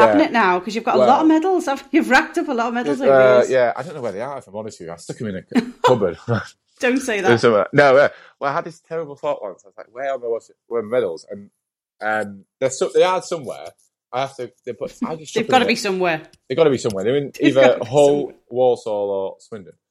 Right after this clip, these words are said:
Speaker 2: Um,
Speaker 1: Mm.
Speaker 2: so, but I just don't really, when I got the medal, I just put 'em away. You know, like, I just put 'em in a
Speaker 1: Mm.
Speaker 2: drawer. I, I forget about 'em.
Speaker 1: Next
Speaker 2: Um,
Speaker 1: one.
Speaker 2: go on to the next competitions.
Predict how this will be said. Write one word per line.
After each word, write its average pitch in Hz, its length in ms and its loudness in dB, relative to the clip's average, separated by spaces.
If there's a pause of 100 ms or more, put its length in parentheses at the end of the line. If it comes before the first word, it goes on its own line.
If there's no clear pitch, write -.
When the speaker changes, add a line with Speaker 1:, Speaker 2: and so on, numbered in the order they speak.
(400)
Speaker 2:
Um, 104 340 -4
Speaker 1:
Mm. - 40 -18 (360)
Speaker 2:
so, 120 200 2
but - 200 -10
I 139 240 -2
just 165 220 -14
don't 160 160 -2
really, 117 260 -6 (240)
when 143 140 -8
I 156 60 -2
got - 140 -4
the 113 60 -6
medal, 101 240 0
I 92 60 -4
just - 180 -18
put - 160 -4
'em 90 60 -12
away. 95 260 -2 (420)
You 101 80 -12
know, 90 120 -6
like, 87 160 -8
I 95 60 -10
just 180 140 -10
put 160 80 2
'em 123 80 -2
in 127 60 -4
a 113 40 -4
Speaker 1:
Mm. - 20 -20
Speaker 2:
drawer. 95 420 4
I, - 60 -12
I 80 260 -8
forget 101 280 0
about 76 220 -6
'em. - 760 -16
Speaker 1:
Next 95 340 -4
Speaker 2:
Um, 165 60 -6
Speaker 1:
one. 156 240 -10 (920)
Speaker 2:
go 117 120 4
on 117 80 2
to 101 60 -10
the 101 40 -4
next - 140 -4
competitions. - 500 -12